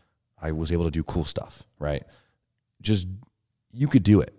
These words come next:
Don't, if you doubt yourself, you're not gonna put yourself in a position to get there. Just be confident. You got this. I don't care who you are.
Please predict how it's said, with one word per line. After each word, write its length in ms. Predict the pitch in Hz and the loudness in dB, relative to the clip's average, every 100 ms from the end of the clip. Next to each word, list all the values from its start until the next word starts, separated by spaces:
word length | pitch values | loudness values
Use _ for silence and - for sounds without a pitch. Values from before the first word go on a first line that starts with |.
| _ _ _ | _ _ _
Don't, 360 | - 113 73 - | 2 2 2 -2
if 180 | 104 92 | -2 0
you 80 | - | 2
doubt 240 | 87 87 | 4 4
yourself, 400 | - 127 143 143 | 4 0 0 0
you're 80 | 110 | 0
not 240 | 95 101 - | 2 0 0
gonna 240 | 95 90 | -2 -2
put 160 | - 95 | -2 -4
yourself 240 | 101 95 | -2 -2
in 40 | |
a 40 | 90 | -2
position 340 | 82 92 - | -2 -2 -2
to 60 | 73 | -6
get 320 | 67 87 - | -6 -8 -8
there. 240 | 69 58 - _ _ _ _ _ | -10 -12 -12 _ _ _ _ _
Just 300 | - 92 - - _ - - | -6 -4 -4 -10 _ -14 -2
be 100 | 131 | -2
confident. 480 | 110 160 151 - | -2 -8 -8 -6
You 80 | 87 | -8
got 320 | 113 104 135 | -6 -6 -6
this. 180 | - - | -6 -8
I 40 | 87 | -6
don't 120 | 117 | -4
care 160 | 113 | -4
who 200 | 107 92 | -2 2
you 220 | 107 98 90 | 2 2 0
are. 280 | 90 - | -2 -6